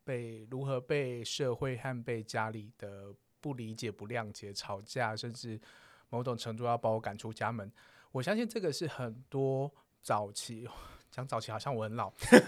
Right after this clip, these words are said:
<laughs> 我其实，我觉得现在也还是会有，就是你在资讯比较不发达，或者整个社会比较不友善的状况之下，家人，家里也不知道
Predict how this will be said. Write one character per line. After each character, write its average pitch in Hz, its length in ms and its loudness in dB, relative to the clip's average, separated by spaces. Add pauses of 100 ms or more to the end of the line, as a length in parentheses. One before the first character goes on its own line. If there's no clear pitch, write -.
(480)
<laughs> 254 960 6
我 165 100 8
其 240 160 6
实， 254 140 2
我 156 100 6
觉 185 80 10
得 214 60 10
现 208 160 2
在 190 100 6
也 123 160 2
还 117 160 2
是 143 140 0
会 127 240 0
有， 113 100 -6
就 156 100 -2
是 214 140 4
你 147 100 -2
在 151 120 4
资 156 180 0
讯 147 180 -2
比 120 60 -6
较 127 80 2
不 131 100 -4
发 127 280 0
达， 117 120 -2
或 135 240 -2
者 120 60 -4
整 113 100 -6
个 107 80 -8
社 135 220 0
会 135 100 2
比 113 140 -6
较 117 220 2
不 135 180 -4
友 110 180 -2
善 127 220 0
的 110 100 -2
状 113 220 -2
况 113 220 0
之 104 200 -10
下， 104 300 -2 (400)
家 190 300 6
人， 135 400 2
家 165 260 0
里 127 240 -2
也 117 160 -6
不 165 260 -6
知 139 280 -6
道 123 420 0